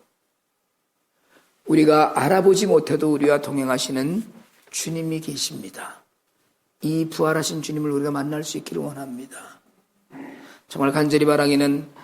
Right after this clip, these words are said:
한국에 있는 그 아이들을 물속에 묻어두고 아직도 시체조차 건져내지 못하여서 발을 동동 구르고 있는,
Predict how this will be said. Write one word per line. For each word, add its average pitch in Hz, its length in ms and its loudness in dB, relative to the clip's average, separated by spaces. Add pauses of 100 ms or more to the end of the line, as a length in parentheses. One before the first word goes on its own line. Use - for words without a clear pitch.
(120)
한국에 175 460 4
있는 151 540 0
그 - 580 -2 (680)
아이들을 160 720 4
물속에 175 560 2
묻어두고 160 800 2 (640)
아직도 156 720 4
시체조차 196 720 0
건져내지 170 500 -2
못하여서 147 880 -4 (500)
발을 151 360 4
동동 147 440 -2
구르고 139 380 -2
있는, 139 340 -8